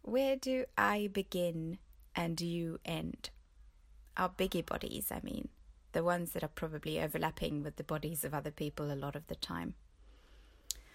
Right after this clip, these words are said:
How can we be together? Um, what do I mean?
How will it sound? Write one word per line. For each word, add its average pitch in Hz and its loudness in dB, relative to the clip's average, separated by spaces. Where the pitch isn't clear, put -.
How 294 6
can 359 -2
we 311 4
be 196 2
together? - 2
Um, 175 -2
what 262 -2
do 247 0
I 208 2
mean? 165 0